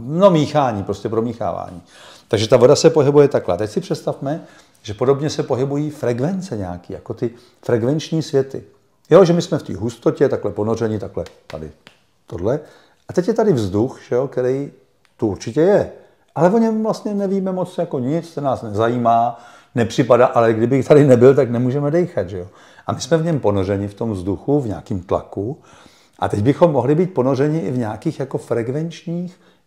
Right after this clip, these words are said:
jemně hmotných, úplně ještě jemnějších,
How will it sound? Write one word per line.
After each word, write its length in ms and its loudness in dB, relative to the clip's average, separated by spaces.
jemně 360 -2
hmotných, 760 -8
úplně 320 -4
ještě 500 2
jemnějších, 920 0